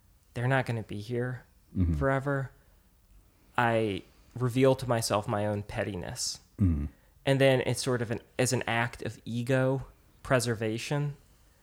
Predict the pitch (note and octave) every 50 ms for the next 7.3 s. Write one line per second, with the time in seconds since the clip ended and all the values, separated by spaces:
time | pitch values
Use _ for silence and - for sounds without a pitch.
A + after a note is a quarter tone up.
0 | _ _ _ - - - - B2+ - - - - C#3+ B2+ - - C#3+ B2 A#2 G#2+
1 | G#2 G2 F#2+ G2 A2 A#2+ C3+ C3+ - - G#2 F#2 F2+ E2 D#2+ D2+ - - - A#2
2 | G#2 G2 - C#3+ B2+ B2 - C3 A#2+ G#2+ - - C3 B2 B2 A#2 A2+ A2+ A2 G#2
3 | G#2 G#2 G#2+ G#2 - - - - - - - - - - - C3 - A#2 A2 A2
4 | A#2 - - - - A2 A2+ A#2 G#2 A#2+ A#2 A2+ A#2 A2 F#2+ G2 F#2+ G#2 G#2 G2+
5 | G2+ - - A#2 A2+ G2+ G2 G#2 G2+ - - A2+ G#2 - F#2 - - G#2+ G2+ G2
6 | F#2+ - - - - G2+ G2 G2 G2+ - - - A2 - - A#2 A2 G2+ G2 G2
7 | G2 G2 F#2+ F#2 F#2 G2